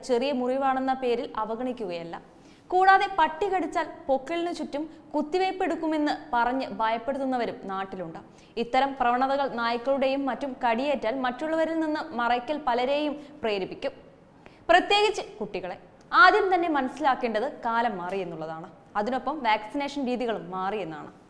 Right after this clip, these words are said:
അതിലേക്ക് വഴിയെ വരാം. പേവിഷബാധയുള്ള നായ കടിച്ച ഒരാൾ ലക്ഷണം കാണിച്ചു തുടങ്ങിയാൽ പിന്നെ മരണം സുനിശ്ചിതമെന്നത്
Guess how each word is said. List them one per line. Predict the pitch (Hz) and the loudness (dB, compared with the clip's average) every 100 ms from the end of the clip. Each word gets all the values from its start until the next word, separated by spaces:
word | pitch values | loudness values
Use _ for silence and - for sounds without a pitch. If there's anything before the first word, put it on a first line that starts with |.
| - - - - | -20 -20 -20 0
അതിലേക്ക് | 240 240 285 285 - | 2 4 4 2 -4
വഴിയെ | 190 214 214 196 | 0 0 2 -2
വരാം. | 151 - - - - - - - | -6 -12 -20 -20 -20 -20 -20 4
പേവിഷബാധയുള്ള | 269 285 302 311 269 262 277 269 | 6 6 4 2 4 4 4 4
നായ | 254 240 247 | 2 2 2
കടിച്ച | 277 269 240 254 254 247 | 2 -2 -2 0 -2 0
ഒരാൾ | 233 233 175 | 2 2 2
ലക്ഷണം | 214 233 285 294 285 | -4 -4 -2 -2 0
കാണിച്ചു | 254 254 | 0 -2
തുടങ്ങിയാൽ | 262 247 240 262 | -2 -2 0 -2
പിന്നെ | 254 247 233 | -2 -4 -4
മരണം | 220 226 247 - - | -2 -2 -2 -6 -8
സുനിശ്ചിതമെന്നത് | 240 240 - 285 277 254 220 180 | -6 -6 -4 -4 -2 -2 -2 -4